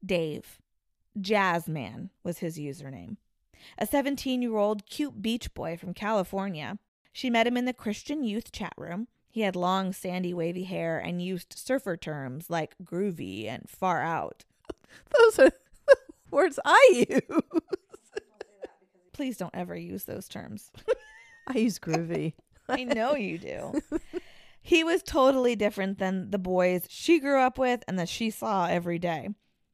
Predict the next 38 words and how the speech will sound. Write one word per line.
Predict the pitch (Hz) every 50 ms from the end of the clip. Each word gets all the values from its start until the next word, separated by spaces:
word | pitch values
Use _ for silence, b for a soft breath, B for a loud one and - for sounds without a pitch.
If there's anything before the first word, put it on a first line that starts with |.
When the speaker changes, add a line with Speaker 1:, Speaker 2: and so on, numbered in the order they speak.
| _ _ _ _
Speaker 1:
Casey | - 277 285 277 330 302
talked | - 277 240 226 -
to | - 269
Dave | 214 220 208 202 196 196 190 190 196
regularly. | 190 190 180 175 175 175 160 156 151 151 151 151 156 - _ _ _ _ _ _ _ _ -
So | - 262 277 277 285 269
regularly, | 262 214 208 196 185 185 185 180 175 175
in | 170 170
fact, | 180 - - 175 175 170 170 _ - _
that | 196 190
the | 190 190
two | - - 247
started | 240 - - 240 233 247 226
chatting | - 262 240 240 240 233 226
on | 208 202
the | 202 196
phone. | - - 240 226 208 185 170 170 170 - _
Her | - -
two | 196 196 311 302 302 -
Speaker 2:
Oh. | 160
Speaker 1:
best | - 233 208 220 294 - -
friends, | - - 240 214 190 170 170 190 220 262 - -
Jessica | - 208 196 190 196 - 196 - 196
and | - 180 -
Sam, | - 269 302 427 440 339
even | 220 196 185
chatted | 208 - 180 175 175 170 170
with | 170 175 -
him | 165 170
on | 165 160 160
the | 165
phone. | - - 165 160 156 160 165 180 - b b b b b b
He | _ - 240 247 262 269
was | 247 220 202 202 214 240 247 247
a | 254
friend | 240 - - - 214 202 254 339 277 - - - - - _ _ _ _ _ _ _ _ _
and | 208 220 220 220 202
someone | - - 220 214 226 240 247 247 240 233